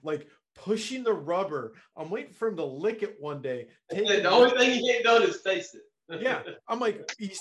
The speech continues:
Speaker 1: taking notes. I'm like, "What's, like, what's this dude doing? What's he writing down?" It's, and he's out there, like,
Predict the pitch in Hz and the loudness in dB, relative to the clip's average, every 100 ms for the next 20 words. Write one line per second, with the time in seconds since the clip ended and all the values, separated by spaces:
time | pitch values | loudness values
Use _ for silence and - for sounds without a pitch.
0 | - 226 233 262 202 226 240 180 175 - | -6 -4 -4 -6 -2 -2 -4 -8 -10 -8
1 | 214 247 - 175 165 - _ _ _ 226 | -10 -10 -6 -4 -4 -8 _ _ _ -12
2 | 233 277 - 254 185 220 226 156 202 214 | -12 -14 -12 -10 -8 -6 -6 -4 -6 -6
3 | 254 220 220 208 196 143 151 185 160 151 | -8 -4 -4 -4 -8 -8 -6 -6 -6 -8
4 | 160 339 - - _ _ 202 196 262 277 | -8 -8 -14 -20 _ _ -6 -4 -4 -2
5 | 262 220 208 185 165 - | -2 -2 -2 -2 -4 -8